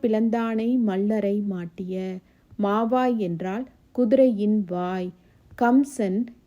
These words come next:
கேசி என்னும் அரக்கனை குதிரை வடிவில் அனுப்பி வைத்தான். அப்போது பகவான் கிருஷ்ணர் அந்த குதிரை வாயை பிளந்து கொன்றார். மல்லரை மாட்டிய, கம்சனின் அரச சபையில் சாணூரன், முஷ்டிகன்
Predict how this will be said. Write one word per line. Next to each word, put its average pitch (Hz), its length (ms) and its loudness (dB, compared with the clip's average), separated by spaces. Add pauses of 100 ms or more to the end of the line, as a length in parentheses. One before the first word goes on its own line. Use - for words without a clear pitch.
கேசி 262 480 2
என்னும் 240 360 4
அரக்கனை 185 500 -2 (380)
குதிரை 277 420 2
வடிவில் 202 480 0 (100)
அனுப்பி 196 400 -2
வைத்தான். 190 600 -4 (360)
அப்போது 262 520 2
பகவான் 226 540 -2
கிருஷ்ணர் 190 540 -6 (340)
அந்த 240 260 4
குதிரை 269 500 4
வாயை 233 540 2
பிளந்து 202 560 0
கொன்றார். 185 680 -6 (460)
மல்லரை 240 600 4
மாட்டிய, 190 800 -4 (480)
கம்சனின் 269 720 4
அரச 208 380 -2
சபையில் 185 600 -4 (420)
சாணூரன், 269 800 4
முஷ்டிகன் 233 640 -2